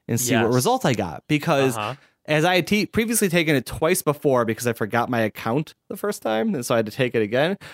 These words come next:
Speaker 1: Um, I've gotten two different answers, so we wanted to see where I came out on. And I created an account using the shenantics podcast at gmail dot com email
Speaker 2: I'm
Speaker 1: address.
Speaker 2: aware. Yes.
Speaker 1: You're aware because you had to click the verification link, which
Speaker 2: Yeah.
Speaker 1: thank you. I
Speaker 2: You're welcome.
Speaker 1: appreciate it.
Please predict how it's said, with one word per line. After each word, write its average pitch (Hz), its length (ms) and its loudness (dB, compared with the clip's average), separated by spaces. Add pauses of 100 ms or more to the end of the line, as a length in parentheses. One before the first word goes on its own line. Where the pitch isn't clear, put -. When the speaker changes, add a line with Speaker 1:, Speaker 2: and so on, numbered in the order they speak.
Speaker 1:
Um, 131 260 2
I've 170 120 0
gotten 196 160 2
two - 100 0
different 196 260 2
answers, 123 440 0
so - 100 0
we 135 60 4
wanted 127 220 2
to - 40 -4
see 135 120 0
where 123 100 4
I 135 80 4
came 214 320 0
out 117 200 4
on. 120 240 0 (360)
And 135 560 2
I 127 100 2
created 131 600 2
an 131 200 0
account 127 320 -2
using 123 200 -2
the 113 60 0
shenantics 120 680 -6
podcast 117 540 -2
at 104 120 -2
gmail 110 300 2
dot 107 160 -2
com 120 320 -2
email 165 260 0
Speaker 2:
I'm 175 60 -4
Speaker 1:
address. 104 180 0
Speaker 2:
aware. 110 280 -2 (340)
Yes. 95 220 -4
Speaker 1:
You're 139 120 2
aware 139 320 2
because 151 340 0
you 135 120 2
had 131 260 0
to 131 260 2
click - 300 -2
the 120 480 2 (180)
verification 139 720 0
link, 175 220 0
which 147 180 0 (180)
Speaker 2:
Yeah. 117 140 -6
Speaker 1:
thank 131 340 2
you. 131 320 2
I 127 140 2 (160)
Speaker 2:
You're 147 100 0
welcome. 107 380 2
Speaker 1:
appreciate 147 260 -2
it. 190 240 0